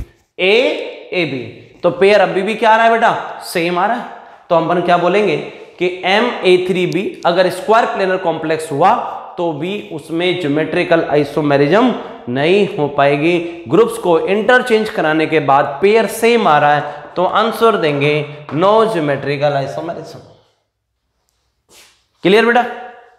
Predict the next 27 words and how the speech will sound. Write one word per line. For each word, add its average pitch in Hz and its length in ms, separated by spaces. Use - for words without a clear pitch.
अरे 156 140
बोलो, 147 300
टेट्राहेड्रल 208 560
में 226 100
तो 220 100
जीआई 208 320
होती 190 240
ही 233 100
नहीं 156 200
है। 104 260
स्क्वायर 202 420
प्लेनर 220 360
में 226 140
भी 233 100
दो 202 220
केस 220 260
हम 214 140
देख 202 220
चुके 170 220
हैं, 156 200
एमए 196 240
फ़ोर 220 220
वाला 220 220
केस 226 300
इसमें 208 280
नहीं 208 200
हुई, 160 180